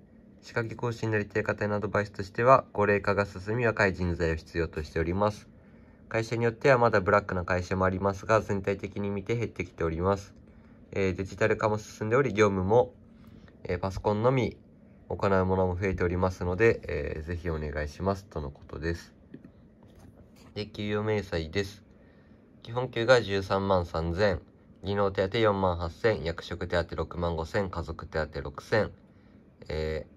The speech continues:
ー、勤務手当、えー、一万、残業手当十二万六千、当番手当一万円、通勤手当がついて、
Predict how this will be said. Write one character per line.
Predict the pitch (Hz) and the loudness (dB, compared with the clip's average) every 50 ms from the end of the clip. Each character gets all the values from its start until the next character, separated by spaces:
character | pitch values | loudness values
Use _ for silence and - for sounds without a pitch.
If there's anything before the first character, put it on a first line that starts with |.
| - - - - - - - - - | -20 -20 -20 -20 -20 -20 -20 -20 -16
ー、 | - | -8
勤 | - 104 101 98 101 | -6 -4 -4 -2 -4
務 | 101 98 | -4 -4
手 | 98 - 101 92 87 85 | -4 -2 0 0 0 0
当、 | - - 113 110 - - | 0 2 2 2 2 2
え | - 85 82 78 76 | 0 -2 -2 -2 -4
ー、 | 80 | -6
一 | 76 - - | -10 -8 -4
万、 | 95 101 101 92 78 - - - - - - - - - | 0 0 0 0 0 -4 -10 -20 -20 -20 -20 -20 -12 -6
残 | - 95 92 | -2 -2 0
業 | 92 92 95 92 | 0 -2 -2 -2
手 | - 95 90 85 | 0 -2 -2 0
当 | - 120 113 | 0 -2 -2
十 | 90 92 95 | -2 -2 -2
二 | 87 90 90 | -2 -2 -2
万 | 90 87 82 80 | -2 -2 -2 -2
六 | 78 78 76 - | -4 -8 -8 -12
千、 | - - - 113 107 90 98 - - - - - - - - - - - - | -4 0 2 2 2 0 -2 -8 -16 -20 -20 -20 -20 -20 -20 -20 -20 -16 -6
当 | - 98 98 | -2 0 2
番 | 95 95 98 98 95 | 4 6 4 4 4
手 | 95 - 92 87 | 2 0 -2 0
当 | - 123 | 0 0
一 | 117 113 104 - | -2 -2 -2 -2
万 | 90 85 80 80 | -2 -2 -2 -2
円、 | 80 78 76 76 - - - | -4 -6 -8 -8 -12 -16 -14
通 | - - 90 | -10 -10 -8
勤 | 85 - 90 87 | -8 -6 -6 -6
手 | 82 - 87 82 | -4 -4 -4 -4
当 | - 85 | -4 -4
が | 80 85 | -6 -6
つ | 82 - - 92 | -6 -6 -8 -8
い | 87 | -6
て、 | - - 120 117 - | 0 2 2 2 2